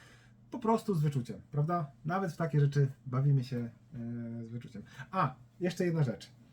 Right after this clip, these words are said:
No bo rączki i nóżki możemy wiązać, e, jak chcemy, gdzie chcemy, czym chcemy. Natomiast jest jedno miejsce, z którym się musimy obchodzić bardzo delikatnie. To miejsce, tak? Yy,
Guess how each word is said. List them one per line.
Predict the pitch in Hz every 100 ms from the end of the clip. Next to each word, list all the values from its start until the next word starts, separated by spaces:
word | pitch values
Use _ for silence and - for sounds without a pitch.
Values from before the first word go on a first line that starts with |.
| - - -
No | 196
bo | 208 202
rączki | 156 180 214 -
i | 175
nóżki | 185 -
możemy | 175 156 156
wiązać, | 143 147 139 135 -
e, | 127 135 131 139
jak | 180
chcemy, | - 170 156
gdzie | 135
chcemy, | 147 147 143 139 135 131 127
czym | - 156
chcemy. | - 113 127 160 - - - - - - - - - -
Natomiast | 131 151 - 190 160 110 - -
jest | 170 214 214
jedno | 175 156
miejsce, | 131 120 - 131 151 160 - - - -
z | -
którym | - 135 156
się | 151
musimy | 139 139 135
obchodzić | 127 120 110
bardzo | 113 120
delikatnie. | 113 110 110 104 - - - - - - - - - - - - - - - - -
To | 135
miejsce, | 120 104 - - - -
tak? | 110 131 143 - - - - - - - - - - - - 131
Yy, | 123 131 131 131 135